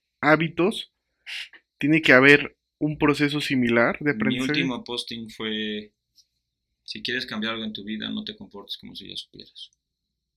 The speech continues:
Speaker 1: Vi un video que pusiste en tus redes donde hablabas de abrazar, que fue creo que en diciembre, de-, decía, no me acuerdo qué fecha exactamente, pero hablabas de abrazar, abraza,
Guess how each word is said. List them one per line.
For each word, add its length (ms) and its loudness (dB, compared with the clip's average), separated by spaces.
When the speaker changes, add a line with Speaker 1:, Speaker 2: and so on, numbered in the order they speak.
Speaker 1:
Vi 260 0
un 160 4
video 600 8
que 100 4
pusiste 380 4
en 120 6
tus 140 6
redes 400 10
donde 260 4
hablabas 380 6
de 100 8
abrazar, 680 2
que 120 -6
fue 240 0
creo 180 -2
que 280 2
en 200 4
diciembre, 1000 4
de-, 280 2
decía, 560 4
no 140 2
me 100 4
acuerdo 340 2
qué 160 6
fecha 340 4
exactamente, 580 0
pero 180 4
hablabas 340 4
de 100 8
abrazar, 600 2
abraza, 600 0